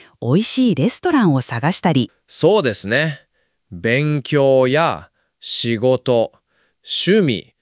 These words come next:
Speaker 2: そして世界中の人たちとのコミュニケーションも、インターネットがあるから、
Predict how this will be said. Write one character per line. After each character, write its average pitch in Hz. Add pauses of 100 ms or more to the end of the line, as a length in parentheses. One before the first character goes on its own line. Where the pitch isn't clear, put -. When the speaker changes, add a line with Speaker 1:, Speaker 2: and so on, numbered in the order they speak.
(160)
Speaker 2:
そ -
し -
て 143 (260)
世 -
界 202
中 190
の 190
人 196
た 180
ち -
と 101
の 113 (280)
コ 123
ミ 156
ュ 214
ニ 220
ケ 220
ー -
シ -
ョ 104
ン 90
も、 143 (440)
イ 135
ン 170
タ 165
ー 160
ネ 165
ッ 165 (100)
ト 117
が 98
あ 156
る 160
か 101
ら、 123